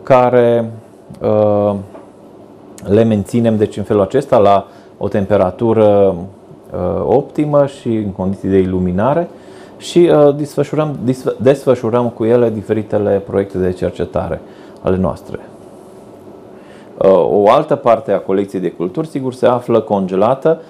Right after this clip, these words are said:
pentru a fi conservată pe perioade lungi de timp în congelatorul de minus optzeci de grade, unde, uh, ținem toate, toată colecția,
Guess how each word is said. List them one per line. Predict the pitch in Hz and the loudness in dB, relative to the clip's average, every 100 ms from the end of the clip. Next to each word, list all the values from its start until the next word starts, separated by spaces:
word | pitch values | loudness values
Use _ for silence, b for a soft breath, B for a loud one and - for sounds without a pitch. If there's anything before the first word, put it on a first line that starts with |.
| B - | B -6
pentru | 110 95 101 | -4 0 0
a | |
fi | - 107 | 0 -6
conservată | 107 95 95 95 - 95 | -8 -6 -4 -2 -2 -4
pe | 92 | -8
perioade | - 92 92 | -4 -2 0
lungi | 90 123 143 | -2 -2 -4
de | 135 | -8
timp | 135 135 123 | -6 -6 -4
în | 123 131 123 117 - | -4 -2 -2 -4 -4
congelatorul | 101 101 98 98 110 98 | -6 0 -2 0 -4 -2
de | 95 | -2
minus | 98 95 95 - | -2 -2 -4 -4
optzeci | 92 92 90 85 | -6 -4 -6 -6
de | |
grade, | 90 98 92 90 | -2 2 2 0
unde, | 92 92 - B B B B B B - | -2 -2 -4 B B B B B B -6
uh, | 87 90 90 80 76 | -2 0 0 0 -4
ținem | - 90 87 87 87 | -6 -4 -4 -6 -4
toate, | 80 - 90 92 82 92 - | -6 -6 -6 -6 -8 -14 -10
toată | - - | -8 -8
colecția, | 80 85 80 - | -4 -4 -4 -6